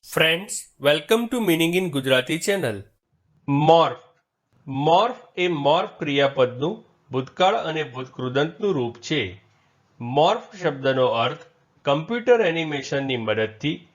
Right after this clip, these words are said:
કોઈ ચિત્રને બદલવું, નવો દેખાવ વિકસાવવો કે કંઈક અલગમાં બદલવું કે એક આકારમાંથી બીજામાં પરિવર્તન કરવું થાય છે.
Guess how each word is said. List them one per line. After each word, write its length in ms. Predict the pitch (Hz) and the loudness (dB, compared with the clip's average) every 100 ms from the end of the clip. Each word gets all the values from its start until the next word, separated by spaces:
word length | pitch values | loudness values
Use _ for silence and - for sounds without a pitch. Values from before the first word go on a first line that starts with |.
| _ _ | _ _
કોઈ 220 | - 165 190 | -2 0 0
ચિત્રને 580 | - 143 - 147 143 | -4 -8 -2 2 2
બદલવું, 680 | 113 113 113 117 131 170 - _ _ _ 127 | 0 0 0 -2 -4 -6 -10 _ _ _ -2
નવો 340 | 143 175 220 | 0 4 2
દેખાવ 520 | 180 156 - 151 127 | 2 -4 0 0 0
વિકસાવવો 760 | 113 113 - 143 147 180 214 - _ - | -4 -12 -2 -2 0 -2 -4 -6 _ -10
કે 100 | 131 | -8
કંઈક 420 | - 139 151 - | 0 0 0 -2
અલગમાં 580 | 120 147 185 208 220 170 | 0 2 0 0 0 0
બદલવું 580 | 131 131 127 139 214 - _ _ _ | 0 0 0 -4 -10 -14 _ _ _
કે 60 | 160 | -6
એક 340 | 151 190 - | 0 -2 2
આકારમાંથી 720 | 175 165 165 156 147 135 190 | 0 2 -2 0 -4 -4 -8
બીજામાં 640 | 156 123 123 151 165 165 | -8 -6 -2 0 0 0
પરિવર્તન 640 | 131 127 160 196 196 240 240 | -2 -2 -2 -4 0 0 0
કરવું 440 | 165 143 143 165 | -2 -2 -2 -6
થાય 320 | 147 107 95 | -2 -2 -2
છે. 460 | 87 143 127 92 | -6 -4 -4 -6